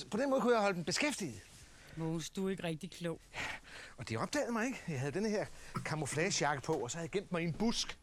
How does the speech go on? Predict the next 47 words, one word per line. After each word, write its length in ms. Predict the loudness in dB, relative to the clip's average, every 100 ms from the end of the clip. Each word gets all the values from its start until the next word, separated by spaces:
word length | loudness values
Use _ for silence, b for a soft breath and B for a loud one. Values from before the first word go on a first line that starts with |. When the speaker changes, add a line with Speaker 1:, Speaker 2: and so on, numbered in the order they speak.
| b b b b -6
Speaker 1:
Ja, 100 | -4
det 80 | -2
var 40 | -2
for 100 | -2
øvrigt 180 | -2 -2
den 120 | -4
busk, 260 | -4 -6
de 40 | -6
brugte, 240 | -6 -4
når 60 | -6
de 60 |
skulle 140 | -6 -8
tisse. 300 | -6 -6 -2
Speaker 2:
<laughs> 100 | 4 6 6
Jamen, 180 | 4 2
har 80 | 2
du 60 |
så 140 | 4 2
ligget 300 | 2 2 0
i 100 | 0 0
den 80 | -2 -2
busk 240 | -2 -2 -4
hele 340 | -2 0 0
natten? 400 | 0 -2 -4 -8 -8 -10
Speaker 1:
Nej, 100 | -2
nej, 240 | 0 2 2
nej. 260 | 2 0 -4 -8 -4
Nej, 100 | 0
nej, 120 | 0 0
nej, 160 | -4 -6 -4
nej, 140 | -2 0
nej. 80 | 0
Så 100 | 0
kravlede 300 | 2 2 4
jeg 60 | 4
op 140 | 2
i, 60 | 0
i, 340 | -2 -2 -2
i 40 | -2
et 80 |
højt 200 | 0 0
træ, 240 | 2 2 0
for 100 | -2
ligesom 180 | 0 0
at 60 |
få 140 | 2
et 100 | 2